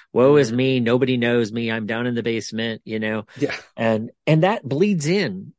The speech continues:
Speaker 1: to, to staff relationships, and it hinders, you know, if you're constantly, <laughs> if you're constantly going to the youth guy for tech solutions, but
Speaker 2: Mm-hmm.
Speaker 1: when the youth guy comes and says, "Hey, can I get some of your volunteers to provide childcare for a, a meeting that I'm having for my team?"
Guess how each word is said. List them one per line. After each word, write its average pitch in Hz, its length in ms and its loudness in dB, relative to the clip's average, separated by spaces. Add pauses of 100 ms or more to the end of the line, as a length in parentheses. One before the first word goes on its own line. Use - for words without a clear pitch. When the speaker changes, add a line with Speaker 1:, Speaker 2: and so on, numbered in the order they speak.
(100)
Speaker 1:
to, 139 460 0
to 147 100 -10
staff 151 400 -4
relationships, 117 640 -6
and 139 80 0
it 131 120 -4
hinders, 139 540 0
you 127 60 -4
know, 123 120 -4
if - 120 -10
you're 190 120 2
constantly, 151 1000 -6 (220)
<laughs> - 280 -20
if - 400 -4
you're 226 120 6
constantly 196 440 2
going 156 220 6
to 139 60 4
the 117 80 4
youth 117 340 4
guy 147 440 2
for - 180 -6
tech - 360 -4
solutions, 156 760 -2 (640)
but 127 280 -2
Speaker 2:
Mm-hmm. 135 80 -2
Speaker 1:
when 139 140 4
the 127 80 4
youth 135 260 2
guy 156 180 2
comes 143 400 -4
and 135 100 -8
says, 127 220 -8
"Hey, 143 200 -2
can 131 240 -8
I 135 140 -4
get 170 200 -4
some 160 120 -8
of 151 60 -4
your 131 140 -2
volunteers 123 580 -6
to - 100 -14
provide 113 320 -4
childcare 120 560 -4
for 110 420 -4
a, 110 120 -10
a - 20 -6
meeting 107 420 -6
that 104 120 -6
I'm 101 140 -4
having 104 260 -6
for 123 140 -8
my 120 240 0
team?" - 400 -12